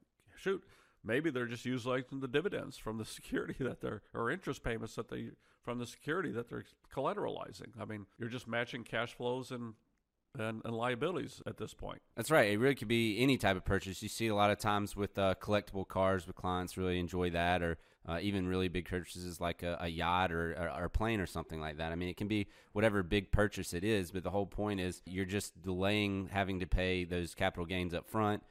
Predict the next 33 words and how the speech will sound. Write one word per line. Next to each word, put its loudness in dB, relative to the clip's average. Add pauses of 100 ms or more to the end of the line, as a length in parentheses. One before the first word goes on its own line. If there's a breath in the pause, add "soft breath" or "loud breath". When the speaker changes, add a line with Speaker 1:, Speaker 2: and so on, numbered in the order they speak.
(240 soft breath)
Speaker 2:
uh, 0
and -2
the 0
opportunity -2
cost 0
of -6
what -4
that -4
could -14
grow 0
to -6
in -4
the -6
future -2
by 6
deciding 4
if -4
you -2
wanna 0
pay 0
that 2
off 2
now 2
or, 0
or 0
in -2
the -2
future, -4
um, -2
with -6
those -4
monthly -8
payments. -6